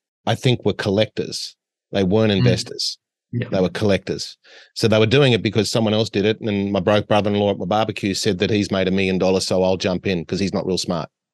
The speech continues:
Speaker 1: And if he's done it, I can do it. And it became this beast. Obviously, credit was easy. "I want a million dollars. How much do you want?" Here it is.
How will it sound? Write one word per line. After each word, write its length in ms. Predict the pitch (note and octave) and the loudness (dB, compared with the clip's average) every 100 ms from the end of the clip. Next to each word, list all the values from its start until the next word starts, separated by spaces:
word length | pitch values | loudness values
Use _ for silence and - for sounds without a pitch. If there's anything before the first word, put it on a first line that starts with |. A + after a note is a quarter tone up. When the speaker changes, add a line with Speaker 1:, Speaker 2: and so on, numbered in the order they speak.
| _ - | _ -6
Speaker 1:
And 100 | F2+ | -4
if 80 | A2+ | 0
he's 160 | A2+ | 0
done 200 | G#2+ F#2+ | 0 0
it, 100 | A2 - _ _ | -2 -6 _ _
I 140 | F2+ F#2 | -4 -4
can 180 | F2+ E2+ | -2 -4
do 140 | D#2 | -4
it. 100 | - _ - - - - - | -6 _ -20 -20 -20 -18 -4
And 260 | G#2+ G2 - _ _ | -4 -4 -8 _ _
it 160 | B2 A2+ | -4 -4
became 800 | - - - B2 D3+ C3+ G#2 F#2 _ - - - - | -6 -6 -4 0 2 0 -2 -6 _ -20 -20 -20 -8
this 220 | G2+ E2+ | -6 -6
beast. 560 | D#2 - B2+ - - - - | -6 0 0 0 -6 -6 -2
Obviously, 520 | F3+ E3 C3+ C3+ C#3 _ - | 0 0 2 0 -2 _ -4
credit 260 | A#2+ A2 | -2 0
was 200 | G2+ F#2 | -2 -4
easy. 420 | A#2 C3 C#3 D3 - | 0 0 0 -4 -4
"I 100 | B2+ | -2
want 120 | A#2+ | 0
a 40 | A#2+ | 0
million 220 | A2+ A2 | 0 -2
dollars. 280 | A2 A2+ - | -2 -4 -4
How 120 | G#2 | -4
much 240 | G2 - | -4 -6
do 80 | G#2 | -4
you 40 | |
want?" 380 | F#2+ B2 E2+ - _ _ _ | -2 -2 -4 -12 _ _ _
Here 220 | - G#2+ F#2+ | -6 -2 0
it 80 | |
is. 340 | A#2+ G2 - | -2 -4 -8